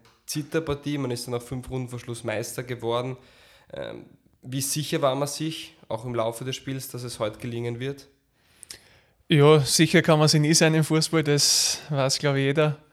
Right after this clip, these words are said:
Speaker 2: Aber es ist jeder vor dem Match schon voll fokussiert gewesen, Trainer, Team, Masseur, also jeder. Und man hat einfach gewusst, jeder will das heute. Also wir wollten das nicht auszögern, wir sind nicht rausgefahren.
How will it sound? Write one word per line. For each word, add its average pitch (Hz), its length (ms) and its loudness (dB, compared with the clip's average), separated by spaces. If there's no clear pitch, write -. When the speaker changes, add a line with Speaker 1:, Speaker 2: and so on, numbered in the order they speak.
Speaker 2:
Aber 135 640 6
es 147 160 -2
ist 147 160 2
jeder 143 280 6
vor 139 220 6
dem 143 100 4
Match 135 260 0
schon 143 120 4
voll 139 260 0
fokussiert 139 600 -2
gewesen, 135 400 -2
Trainer, 131 400 -2
Team, 127 240 -2
Masseur, 127 560 -2
also 127 420 -4
jeder. 131 440 0
Und 135 280 0
man 143 100 6
hat 143 80 6
einfach 139 280 4
gewusst, 147 300 4
jeder 143 260 6
will 135 120 4
das 135 180 0
heute. 127 420 0
Also 139 220 -2
wir 135 100 2
wollten 139 300 0
das 135 180 2
nicht 131 140 0
auszögern, 139 640 0
wir 131 80 0
sind 135 160 -2
nicht 131 100 -2
rausgefahren. 135 640 0